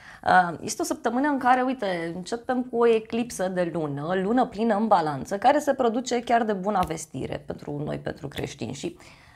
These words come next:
uh, este un moment foarte interesant, aș spune eu, care, uite, poate să mai scoate la suprafață anumite lucruri de prin trecut, anumite minciuni.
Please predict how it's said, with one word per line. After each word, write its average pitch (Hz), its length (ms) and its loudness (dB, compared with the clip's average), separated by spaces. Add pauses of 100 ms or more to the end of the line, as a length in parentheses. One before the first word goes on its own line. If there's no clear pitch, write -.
(140)
uh, 185 320 2 (1000)
este 311 200 0
un 339 160 6
moment 294 380 4
foarte 302 420 0 (140)
interesant, 254 640 2
aș 143 120 -8
spune 156 280 -8
eu, 139 360 -2
care, 220 560 4
uite, 262 320 -4 (400)
poate 277 240 8
să 277 140 -8
mai 233 120 2
scoate 226 340 0
la 202 120 0
suprafață 185 960 -2 (840)
anumite 320 540 2
lucruri 294 440 0
de 247 120 4
prin 233 280 -2
trecut, 196 500 -4
anumite 170 460 -4
minciuni. 165 760 -6